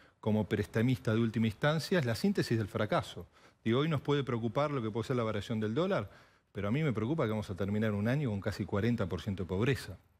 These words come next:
Vamos a terminar con una desocupación que va a superar el doce por ciento. Una crisis social que solo se asemeja a la Argentina que tanto nos duele, la Argentina del dos mil uno, dos mil dos. Entonces, me parece que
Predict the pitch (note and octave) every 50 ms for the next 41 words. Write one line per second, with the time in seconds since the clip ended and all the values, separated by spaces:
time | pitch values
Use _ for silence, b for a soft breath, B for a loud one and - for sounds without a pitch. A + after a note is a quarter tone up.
0 | _ _ - - _ - G2+ G#2 G#2+ G2+ - A2+ G2 - G#2+ G#2 G#2+ A2 A2 A#2
1 | B2 B2 A2 A2+ A2+ G#2+ G#2 - - G#2 F2+ G2 - A2 - - B2 A#2+ G#2+ A2
2 | G#2 - - F#2+ - G#2 G#2+ G#2 G2+ G2+ G#2 G2+ G#2+ C#3+ C3+ - - A2+ - -
3 | F#2+ - - - C3+ G#2+ F#2+ - - F#2 B B B B B B B B B -
4 | - F#3 F#3 F#3 E3 - - G#3+ F#3+ G#3 - - E3+ - - C3+ A#2 - - F3
5 | F#3 G#3 A3+ G#3 - - - A#2 - - G3 G#3 G#3 C#3+ - C3 - - B2 A#2
6 | C3+ D#3 D#3+ - - F#3+ G3 F#3 B B B B B B - A2+ A2 A#2 A2+ G#2+
7 | - B2 A2+ A2+ D#3 D#3+ D#3+ B2+ A2+ A2 A2 D3 D3 D3 C#3+ C3 A2+ A2+ A2 A#2
8 | C#3 E3 F#3 F#3 C#3 A2 G2 - A#2 G#2+ G#2 B2 B2 A2+ G#2 G2+ F#2+ G#2+ A#2 A#2+
9 | C#3 D#3 C#3+ A2+ G2+ F#2+ F2+ G#2 G#2+ A#2+ E3+ F#3 C#3+ G2 - - B B B B
10 | B B - C#3+ - D#3+ C3+ B2 C#3 B2+ - C#3+ D3 E3 G3 E3 - - G#3+ G#3+
11 | G3 B B B B B B B _ - C3+ C3 C3 -